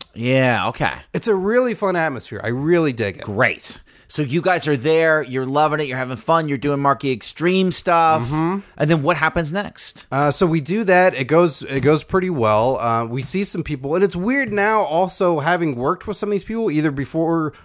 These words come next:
Speaker 2: uh, with
Speaker 1: You've been going several years now, like you said.
Speaker 2: Yeah, with On Your Mark. Uh, oh, oh, and, um, I should mention also,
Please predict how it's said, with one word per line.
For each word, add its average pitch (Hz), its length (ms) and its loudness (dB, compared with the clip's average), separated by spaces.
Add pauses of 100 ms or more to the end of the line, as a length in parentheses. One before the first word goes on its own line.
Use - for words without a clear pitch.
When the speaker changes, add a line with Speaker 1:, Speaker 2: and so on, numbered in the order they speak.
(200)
Speaker 2:
uh, 127 340 4
with 120 400 -2
Speaker 1:
You've 127 100 -2
been 117 100 -2
going 139 200 0
several 147 320 2
years 175 280 2
now, 117 140 0
like 101 180 -2
you 117 60 -2
said. 139 300 0 (100)
Speaker 2:
Yeah, 165 260 0
with 143 220 -2
On 147 140 -2
Your 143 100 -4
Mark. 143 300 -2
Uh, 127 260 0 (100)
oh, 143 180 -6 (240)
oh, 175 260 2
and, 135 240 -4
um, 123 420 0 (480)
I 147 100 -2
should 285 320 -2
mention 202 380 2
also, 127 640 2